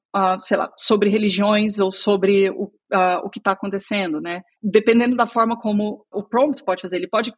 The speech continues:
colocar um, uma resposta, porque ele vem trazendo os mecani-, o, enfim, ele tá olhando a, a internet, uma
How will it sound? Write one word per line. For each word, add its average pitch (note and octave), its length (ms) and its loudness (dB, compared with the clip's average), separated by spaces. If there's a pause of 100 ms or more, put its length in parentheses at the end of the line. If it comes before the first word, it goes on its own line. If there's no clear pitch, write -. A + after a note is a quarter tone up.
colocar C#4 460 2
um, A3+ 180 -4
uma G#3+ 160 0
resposta, G#3 800 -4
porque F#3+ 180 -4
ele G3 180 -2 (280)
vem G#3 280 0
trazendo F#3 720 -2
os F#3 220 -6
mecani-, F3+ 420 -4
o, F3 300 -2
enfim, F#3+ 180 -2
ele D#3+ 120 0
tá F#3+ 100 4
olhando D#3+ 400 2 (100)
a, F#3 280 0
a F3+ 60 0
internet, F#3+ 580 0 (400)
uma A3 200 4